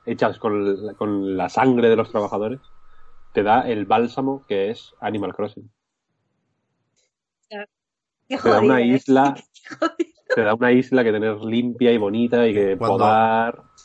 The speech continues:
Speaker 3: cuando pegues ahí a una palmera, caerá un coco con una etiqueta "cien por cien libre de crunch".
Speaker 1: <laughs> Animal,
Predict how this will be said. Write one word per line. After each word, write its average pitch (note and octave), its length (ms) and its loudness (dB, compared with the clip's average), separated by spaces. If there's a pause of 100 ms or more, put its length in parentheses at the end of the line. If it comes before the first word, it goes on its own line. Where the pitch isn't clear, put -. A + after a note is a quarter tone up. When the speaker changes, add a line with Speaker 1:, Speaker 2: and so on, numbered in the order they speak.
(120)
Speaker 3:
cuando B2 280 -2
pegues C#3 340 2
ahí C#3+ 120 4
a D3 60 6
una D3 120 4
palmera, C#3 460 2
caerá A2 220 0
un C3 160 -2
coco D3+ 440 0
con A#2 120 -8
una C3 100 2
etiqueta C3 720 -2
"cien D3 260 -2
por C3+ 120 0
cien C#3 220 0
libre B2 200 0
de A2 120 -2
crunch". - 380 -10 (1000)
Speaker 1:
<laughs> - 640 -4 (1600)
Animal, C3+ 340 0